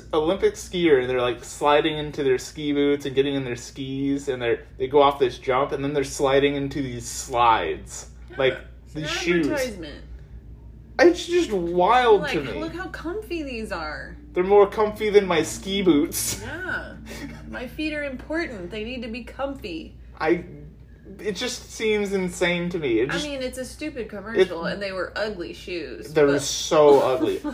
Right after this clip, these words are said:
Speaker 1: But then we were talking about how slides, there, have there been a set of slides that are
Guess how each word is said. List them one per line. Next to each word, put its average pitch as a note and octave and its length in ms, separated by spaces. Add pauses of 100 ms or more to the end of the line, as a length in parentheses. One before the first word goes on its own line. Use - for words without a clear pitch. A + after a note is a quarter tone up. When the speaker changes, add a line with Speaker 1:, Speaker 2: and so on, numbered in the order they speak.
Speaker 1:
But F#3+ 260
then G#3 160
we A#3 60
were G#3 100
talking F3+ 200
about E3+ 180
how D3+ 160
slides, C#3+ 680
there, D3+ 320
have F3 340
there E3 140
been D3+ 280
a D3 60
set D3 320
of C3+ 80
slides A#2+ 460
that C3+ 120
are A2+ 220